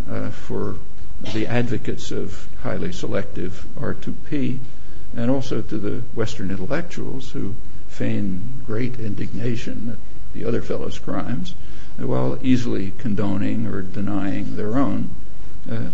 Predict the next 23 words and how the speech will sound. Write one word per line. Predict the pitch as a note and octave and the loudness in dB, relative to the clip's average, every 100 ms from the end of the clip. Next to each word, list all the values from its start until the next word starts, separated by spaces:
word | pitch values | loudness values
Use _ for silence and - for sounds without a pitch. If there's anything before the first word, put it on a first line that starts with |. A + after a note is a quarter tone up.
| - | 0
updating, | B2 - A2+ G2 G2 G2 A#2 - - - - - - - | 0 0 0 0 0 0 0 0 0 0 0 0 0 0
uh, | A2+ - - - - - - - | 0 0 0 0 0 0 0 0
a | |
leading | B2 C3 C#3 G2+ F#2 | 0 0 0 0 0
theme | - - C3 A2 G2+ F#2 | 0 0 2 2 2 0
of | - - | 0 0
the | G#2 F#2+ - - - - - - | 0 0 0 0 0 0 0 2
inglorious | A#2+ G#2+ G#2+ A2+ A2 G2+ G2 - - - - | 2 2 0 0 0 0 0 0 0 0 0
history | C#3+ - G#2+ F#2+ | 0 0 0 0
of | A#2+ | 0
intellectuals | G#2+ G2+ F#2+ - - - - | 0 0 0 0 0 0 0
from | - - - | 0 0 0
the | - - - - | 0 0 0 0
earliest | G#2+ G2 - - - | 0 0 0 0 0
records. | A2 B2 A#2 - - - - - - - - - - | 0 0 0 0 0 0 0 0 0 0 0 0 0
Uh, | G#2 F#2+ | 0 0
well, | - C3 A#2+ - | 0 0 0 0
what | - E3+ - | 0 0 0
then | D3 C#3+ | 0 0
are | C3+ B2+ | 0 0
the | A#2 | 0
hopes | G2+ D3+ C#3 - | 0 0 0 0
for | - - A2 G2 | 0 0 0 0